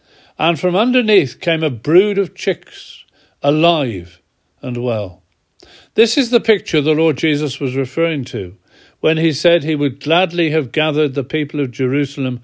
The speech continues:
under his all-protecting wings and suffered the judgment consequent upon their sins in their place.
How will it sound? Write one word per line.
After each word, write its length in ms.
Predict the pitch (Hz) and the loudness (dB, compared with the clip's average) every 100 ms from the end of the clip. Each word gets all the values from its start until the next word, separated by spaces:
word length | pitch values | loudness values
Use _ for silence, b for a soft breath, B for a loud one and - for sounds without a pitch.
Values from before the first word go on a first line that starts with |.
| b b b | b b b
under 280 | 147 151 147 | -2 0 2
his 240 | 143 143 | 4 2
all-protecting 840 | 143 156 151 151 131 147 131 127 117 | 4 2 2 -2 0 -2 0 -6 -2
wings 560 | 131 135 113 101 92 - b b b b | -2 -2 -4 -10 -16 -20 b b b b
and 200 | 139 147 | -4 -4
suffered 420 | - 185 175 156 | 2 0 2 0
the 100 | 143 | 0
judgment 580 | 123 156 151 151 139 - | 0 0 0 -2 -6 -6
consequent 640 | - 156 - 135 151 135 | -6 -6 -6 -4 -4 -4
upon 300 | 127 143 135 | -4 -4 -2
their 160 | 127 123 | 0 -2
sins 500 | - 135 131 127 - b b | -2 -4 -4 -6 -12 b b
in 200 | 180 160 | -2 0
their 200 | 147 151 | 2 0
place. 640 | 147 170 185 175 - - - | 0 -2 -4 -4 -12 -18 -20